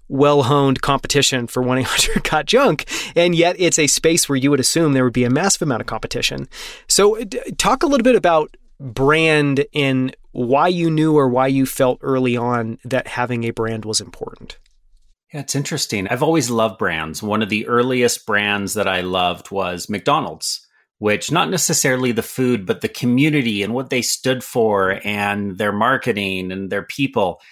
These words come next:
Speaker 2: And I ended up just getting excited about the possibility of what you could do with a brand. Starbucks would have been the next one that I really, and still to this day, fell in love with.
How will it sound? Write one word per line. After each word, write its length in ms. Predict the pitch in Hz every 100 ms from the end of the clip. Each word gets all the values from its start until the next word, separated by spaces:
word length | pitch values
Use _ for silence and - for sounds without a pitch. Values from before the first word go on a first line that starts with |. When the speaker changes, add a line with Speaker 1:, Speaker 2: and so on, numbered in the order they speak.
| - _ _ _ _
Speaker 2:
And 200 | 117 117
I 120 | 117
ended 240 | 127 151 131
up 180 | 123 -
just 220 | 120 -
getting 260 | 120 113
excited 600 | 98 - - 117 127 127
about 400 | 104 101 101 98
the 60 | -
possibility 800 | - 113 110 101 101 104 101 92
of 160 | 92 92
what 220 | 104 110
you 100 | 98
could 200 | - 90
do 180 | 101 92
with 160 | 90
a 40 | 87
brand. 460 | 87 85 80 80 - _ _ -
Starbucks 540 | - 135 139 110 -
would 120 | 113
have 80 | 104
been 120 | 98
the 60 | 101
next 320 | 101 98 -
one 180 | 110 98
that 120 | 95
I 40 | 90
really, 440 | 90 101 98 90
and 160 | 87 90
still 260 | - 98
to 140 | - 95
this 200 | 87 -
day, 220 | 101 92
fell 280 | - 95 90
in 80 | 87
love 260 | 85 85
with. 300 | 90 80 -